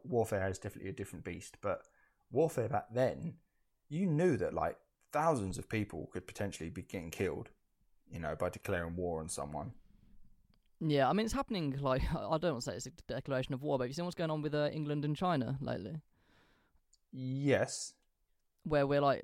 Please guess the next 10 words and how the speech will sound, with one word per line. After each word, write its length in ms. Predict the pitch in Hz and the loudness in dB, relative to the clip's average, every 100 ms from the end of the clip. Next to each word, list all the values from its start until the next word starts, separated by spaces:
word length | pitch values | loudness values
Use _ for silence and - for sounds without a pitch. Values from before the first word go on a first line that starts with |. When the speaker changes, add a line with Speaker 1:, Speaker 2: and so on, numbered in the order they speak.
| - | 0
Speaker 2:
taking 420 | 151 139 139 135 | 0 2 0 2
in, 300 | 135 131 127 | 2 0 0
uh, 240 | 131 131 131 | 2 2 2
the, 220 | 131 123 - | 0 0 0
or 240 | 139 127 | 0 2
offered 360 | 135 139 127 - - _ - | 2 0 -2 -4 -14 _ -6
citizenship 600 | - 131 131 127 131 113 | 0 2 2 0 0 -2
to 120 | 131 | -2
three 320 | 120 - 131 127 | -2 0 2 2
million 500 | 127 127 120 123 | 2 2 2 0